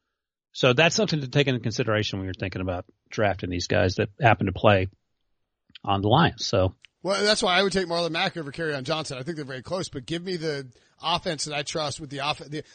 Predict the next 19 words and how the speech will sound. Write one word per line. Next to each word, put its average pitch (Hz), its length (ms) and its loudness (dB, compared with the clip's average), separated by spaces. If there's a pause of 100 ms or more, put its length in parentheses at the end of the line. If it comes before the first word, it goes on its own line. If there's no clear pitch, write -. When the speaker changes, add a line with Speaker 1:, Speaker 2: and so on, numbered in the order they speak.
Speaker 2:
you 170 120 -4
have 160 80 -6
an - 20 -4
offensive 196 400 0
line 170 300 0
that 147 160 -6
you 147 80 -10
know 151 120 -2
is 160 120 -4
gonna 175 100 -4
be 165 100 -6
good, 131 360 -4 (240)
a 127 80 -10
smart 175 320 2
play 175 180 4
caller 151 240 6
in 139 80 0
Frank 156 260 0
Reich, 127 280 -2